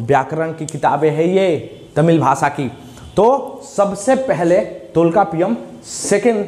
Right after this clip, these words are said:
संगम में ये बना था। First संगम में क्या हुआ था, पहला संगम में क्या हुआ था, हमें बहुत इतनी जानकारी नहीं है,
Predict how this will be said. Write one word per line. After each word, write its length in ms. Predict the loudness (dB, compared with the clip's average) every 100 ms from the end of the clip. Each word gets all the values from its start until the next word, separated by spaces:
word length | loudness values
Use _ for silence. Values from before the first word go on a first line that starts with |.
| -8 -6
संगम 380 | 0 2 2
में 360 | 2 0 0 -2 -10 -2
ये 180 | 2 2
बना 220 | 2 0
था। 220 | -2 -8 -14 -20 -20 -20 -4
First 240 | 0 0 0
संगम 300 | 2 4 4
में 160 | 2
क्या 120 | 2 2
हुआ 200 | 2 2
था, 100 | 0
पहला 360 | 0 0 0
संगम 320 | -2 -2 -2
में 140 | -2 0
क्या 140 | 0
हुआ 220 | 2 2
था, 100 | 2
हमें 260 | -2 -4 -4
बहुत 260 | -4 -4 -4
इतनी 280 | -2 -2
जानकारी 420 | 0 0 2 2 0
नहीं 280 | 0 -2
है, 140 | -4